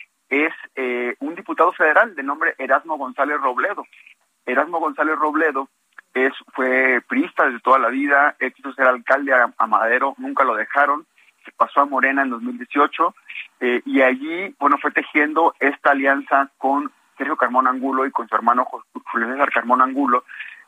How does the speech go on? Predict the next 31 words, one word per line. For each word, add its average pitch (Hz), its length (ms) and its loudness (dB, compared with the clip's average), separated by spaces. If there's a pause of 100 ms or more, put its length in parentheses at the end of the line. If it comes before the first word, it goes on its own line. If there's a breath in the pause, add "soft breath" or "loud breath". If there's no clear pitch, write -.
eh, 127 120 0
que 135 100 4
lo 127 100 2
llevó, 131 300 4
digamos, 175 540 0
a 131 80 4
tener 135 300 -2
fotos 147 340 -2
públicas 147 480 -2
con 120 160 0
él 123 80 0
en 127 100 -4
redes 123 220 2
sociales, 123 480 0 (840)
a 117 100 6
hablar 120 480 2 (240 soft breath)
y 127 80 -8
acercar, 123 680 0 (460)
eh, 110 880 -8
acercar 127 640 0
a 123 360 4
los 117 180 -8
líderes 139 420 -2 (220)
de 110 140 -6
Morena, 123 460 0
digamos, 120 420 -4
a - 40 0
los, 107 140 -2 (120)
a 98 80 0
los 101 260 -4 (180)
personajes 127 580 -2